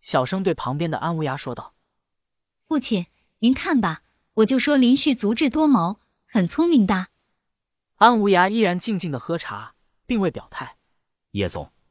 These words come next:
Speaker 3: 我冤枉啊。”
Speaker 1: 林哲本急忙说道。
Speaker 3: “我和林旭无冤无仇，那天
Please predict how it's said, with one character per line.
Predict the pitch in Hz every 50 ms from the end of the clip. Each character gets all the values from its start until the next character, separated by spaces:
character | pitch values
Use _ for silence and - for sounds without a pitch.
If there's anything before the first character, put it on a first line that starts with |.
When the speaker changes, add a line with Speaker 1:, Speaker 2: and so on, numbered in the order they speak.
| _ _
Speaker 3:
我 | - 90 87
冤 | 87 95 98 101
枉 | 95 85 76
啊。” | - _ _ _ _
Speaker 1:
林 | - 165 208 233
哲 | 226 240 208
本 | 165 135 117
急 | - - - 175
忙 | 185 165 147
说 | - - 139
道。 | 120 110 - - _ _ _ _ _ _ _ _ _ _ _ _ _ _ _ _ _ _
Speaker 3:
“我 | 90 92 92
和 | - - 95
林 | 85 90 98 98
旭 | - 95
无 | 80 95 101
冤 | 104 98 85
无 | 85 107
仇， | - - 82 80 92 - _ _ _ _ _ _
那 | 101 87 82
天 | - 92 87 87